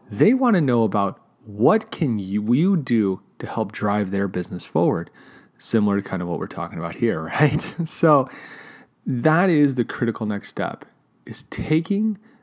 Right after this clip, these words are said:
the marketing, right? So now we started at step one, identifying. Step two, specific, focused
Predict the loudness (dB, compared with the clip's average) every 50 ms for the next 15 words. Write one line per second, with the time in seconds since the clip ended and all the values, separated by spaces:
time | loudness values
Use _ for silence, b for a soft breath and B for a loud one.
0 | b b -4 0 0 2 0 0 -2 -8 -12 -12 -8 -4 -2 0 -2 -2 -2 -2
1 | -2 0 0 2 2 2 2 0 -2 -2 0 2 2 2 2 2 2 0 -2 -2
2 | 0 0 0 0 0 0 2 2 2 0 -2 -8 _ _ -6 -4 -4 -4 0 2
3 | 2 4 4 2 0 0 -2 0 0 0 -2 -4 -6 -8 -10 -4 0 0 0 0
4 | -2 -4 -6 0 2 2 2 2 0 -2 B B B B B B B B B B
5 | -10 -4 -4 -2 -2 -2 -2 2 2 2 2 4 0 0 0 -2 -8 _ _ _
6 | _ _ _ -20 -10 -2 2 4 4 4 4 2 0 0 0 -2 -8 -18